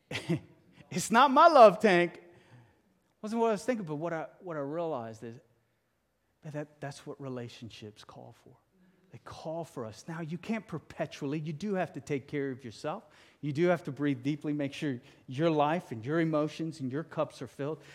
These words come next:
But can I tell you, unselfish acts make a large difference. What they do is they invest their deposits in relationships. I know men.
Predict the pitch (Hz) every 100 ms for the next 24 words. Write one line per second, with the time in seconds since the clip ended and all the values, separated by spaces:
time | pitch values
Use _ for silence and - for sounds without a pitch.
0 | - - 147 175 170 165 214 226 185 151
1 | 160 196 208 - - 220 208 _ 139 123
2 | - - _ _ _ _ _ _ _ _
3 | _ _ - 151 - - - - - _
4 | _ _ _ _ _ _ _ _ 143 143
5 | 143 123 131 131 139 143 143 - 147 139
6 | 120 104 147 139 139 156 147 160 131 139
7 | 127 113 107 117 131 160 175 - - _
8 | _ _ - 131 131 - - 143 131 113
9 | 110 104 - - - - _ _ _ _
10 | _ _ _ _ _ - 120 120 120 123
11 | 110 - - - - - 165 190 190 226
12 | 160